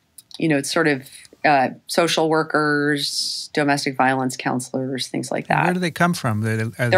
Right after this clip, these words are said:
Speaker 1: all
Speaker 2: local?
Speaker 1: Ugandan. The staff is a hundred percent Ugandan.
Speaker 2: Mm-hmm.
Speaker 1: And, um, so all hired and, you know, locally and from
Speaker 2: Yeah.
Speaker 1: within.
Speaker 2: Great.
Speaker 1: And then, you know, but col-,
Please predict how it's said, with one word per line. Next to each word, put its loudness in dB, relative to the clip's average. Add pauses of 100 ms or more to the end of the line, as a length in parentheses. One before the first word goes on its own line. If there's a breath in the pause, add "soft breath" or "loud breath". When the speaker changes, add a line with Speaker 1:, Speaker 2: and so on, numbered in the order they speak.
Speaker 1:
all 8
Speaker 2:
local? 4
Speaker 1:
Ugandan. 6
The 2
staff 4
is 2
a 2
hundred 2
percent -2
Ugandan. 2 (280 loud breath)
Speaker 2:
Mm-hmm. 0 (260)
Speaker 1:
And, 4 (140)
um, 2 (460 loud breath)
so -2 (240)
all 4 (260)
hired 4
and, 0
you 0
know, 2
locally 0
and 0
from 2
Speaker 2:
Yeah. 2
Speaker 1:
within. 2 (360 soft breath)
Speaker 2:
Great. 0
Speaker 1:
And 2
then, 2 (200)
you 2
know, 4
but 0
col-, -2